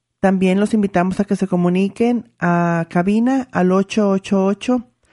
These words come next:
ocho ocho cero, ocho cinco seis tres para que nos envíen sus peticiones de oración.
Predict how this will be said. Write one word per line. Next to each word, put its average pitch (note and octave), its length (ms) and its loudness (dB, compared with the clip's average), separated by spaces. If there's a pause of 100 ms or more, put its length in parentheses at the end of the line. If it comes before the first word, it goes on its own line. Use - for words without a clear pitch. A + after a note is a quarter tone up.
(200)
ocho G3 360 0
ocho F#3+ 240 0
cero, G3+ 380 0
ocho F#3+ 220 0
cinco F#3 380 -2
seis - 300 -4
tres C4 480 -2 (680)
para F3+ 280 0
que F3+ 260 0
nos F3+ 360 -2 (340)
envíen G3 540 2
sus G3 160 -4
peticiones F#3 540 0
de F#3 80 2
oración. A3+ 640 0